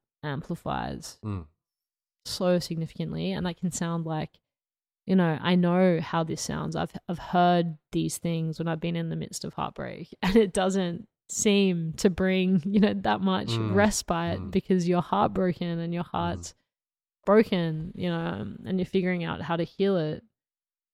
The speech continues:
Speaker 1: But there is, I think, that part of you that you can connect to that does have faith, that has strength. Um, another thing that I've had to remind myself in feeling heartbreak to that level is it, it can be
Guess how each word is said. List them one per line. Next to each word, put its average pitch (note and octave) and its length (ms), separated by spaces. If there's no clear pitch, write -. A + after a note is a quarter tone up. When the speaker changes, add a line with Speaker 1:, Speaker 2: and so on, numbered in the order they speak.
Speaker 1:
But F3+ 100
there G3 160
is, G3 320
I F3 80
think, E3+ 300
that D#3+ 200
part E3 260
of D#3+ 140
you D#3+ 160
that - 140
you - 120
can E3 280
connect D#3+ 360
to D#3 320
that C#3+ 200
does D#3 260
have D#3 480
faith, D#3+ 680
that D#3 140
has D#3+ 280
strength. D#3+ 580
Um, D#3 360
another G#3 300
thing F#3+ 200
that F3 100
I've F3 120
had - 160
to F3 100
remind D#3+ 340
myself D#3 520
in D#3+ 460
feeling D#3+ 360
heartbreak C#3+ 600
to F#3 100
that - 220
level D#3+ 640
is D#3 520
it, G3 120
it G3+ 80
can G#3 140
be G3 80